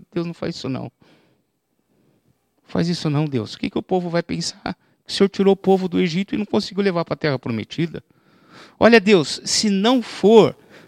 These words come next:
tira meu nome da lista. Porque eu, no lugar do Moisés, falo assim, "Deus, manda mesmo, que esse povo merece."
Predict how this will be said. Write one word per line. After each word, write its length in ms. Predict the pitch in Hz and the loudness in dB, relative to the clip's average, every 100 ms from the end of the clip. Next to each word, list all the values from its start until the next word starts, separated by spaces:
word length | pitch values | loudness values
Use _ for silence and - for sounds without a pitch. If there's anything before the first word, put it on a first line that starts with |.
| _ _ _ - - _ | _ _ _ -20 -20 _
tira 340 | - 226 240 | -2 0 0
meu 140 | 220 | 0
nome 220 | 196 196 185 | 0 0 0
da 120 | 156 | -2
lista. 460 | 127 139 - - - _ _ _ _ _ _ _ _ _ _ _ _ _ _ _ _ _ _ _ _ _ _ _ _ _ _ _ _ _ _ _ _ _ - | -2 -6 -8 -16 -20 _ _ _ _ _ _ _ _ _ _ _ _ _ _ _ _ _ _ _ _ _ _ _ _ _ _ _ _ _ _ _ _ _ -12
Porque 240 | 170 - | -8 -4
eu, 60 | 185 | -4
no 100 | 180 | -2
lugar 240 | 156 156 | 0 -2
do 120 | 160 | -2
Moisés, 480 | 151 135 135 131 143 | -6 -2 -2 0 -2
falo 100 | - | -4
assim, 200 | 143 135 | -4 -6
"Deus, 420 | 113 127 120 - - - _ _ - | -2 0 0 -4 -18 -20 _ _ -14
manda 420 | 151 131 156 139 | -8 -4 -4 -4
mesmo, 280 | 120 90 95 | -8 -12 -12
que 120 | - | -8
esse 160 | 127 - | -8 -8
povo 260 | - 113 | -6 -6
merece." 540 | 117 107 95 - - | -6 -10 -10 -12 -14